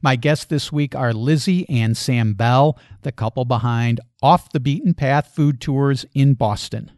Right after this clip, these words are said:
And we talk about the great dishes and drinks in Beantown. But first, let me tell you that you can get all the episodes of Destination Eat Drink for free.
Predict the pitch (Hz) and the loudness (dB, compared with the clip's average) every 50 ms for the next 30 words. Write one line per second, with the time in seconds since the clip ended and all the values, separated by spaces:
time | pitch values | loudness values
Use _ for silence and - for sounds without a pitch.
0 | _ - 135 127 120 113 - - - - - - - 127 - 135 131 127 - 135 | _ -4 -2 0 0 0 -2 -4 -12 -20 -10 -4 -4 -2 2 2 2 2 2 0
1 | 135 127 120 - 123 101 - 120 135 139 139 _ _ - - 175 165 - - 202 | 0 0 0 -2 -6 -6 -2 0 0 0 0 _ _ -2 0 0 0 2 2 2
2 | 202 196 190 156 - - 208 123 110 107 110 101 - 139 185 233 214 - - - | 2 4 2 0 -2 -4 -2 -2 0 0 0 -2 -2 0 2 2 2 2 0 -10
3 | - - 180 185 185 170 156 151 143 135 127 117 - 127 104 92 82 - - - | -2 2 4 4 4 4 4 4 4 4 2 2 0 -2 -2 -2 -8 -14 -18 -20
4 | _ - - - - - - 117 - 165 165 214 - - - - _ _ _ _ | _ -20 -20 -20 -10 -10 -10 -4 0 4 4 4 4 2 -8 -16 _ _ _ _
5 | _ _ - - 135 123 143 180 190 - - 170 139 143 151 156 160 147 139 110 | _ _ -10 -4 -2 2 4 2 2 2 0 -2 0 0 0 0 -2 -2 -4 -6
6 | - 120 131 131 - 156 143 139 139 117 113 - _ - - 131 135 139 147 160 | -4 -4 -4 -4 0 0 0 0 0 -2 -4 -4 _ -4 0 4 4 6 4 4
7 | 170 160 180 170 170 165 - - 160 - - - 160 156 156 135 143 117 113 143 | 2 0 0 0 0 -2 -2 -4 -6 -6 -2 -2 0 0 0 -2 -4 -4 0 -2
8 | 143 - - - 160 147 143 - - - 151 147 151 - - - 139 156 147 - | -2 -2 -2 -2 0 0 0 -2 -2 -2 0 0 0 -2 -2 -2 -2 -2 -2 -2
9 | - 170 - - - 147 123 101 | -4 -4 -4 -2 -4 -4 -4 -4